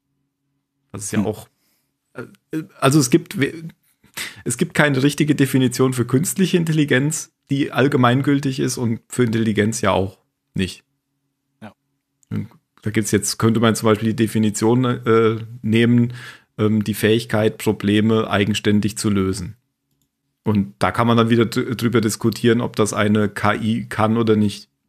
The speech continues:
Speaker 1: Es kommt dann wieder aufs Problem an. Die Grenzen sind, finde ich, immer da, wo es um Kontext wirklich geht.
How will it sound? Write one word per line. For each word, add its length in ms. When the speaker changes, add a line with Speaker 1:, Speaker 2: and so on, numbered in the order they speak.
Speaker 1:
Es 80
kommt 200
dann 100
wieder 160
aufs 160
Problem 460
an. 220
Die 200
Grenzen 420
sind, 180
finde 280
ich, 120
immer 240
da, 220
wo 80
es 80
um 100
Kontext 540
wirklich 380
geht. 240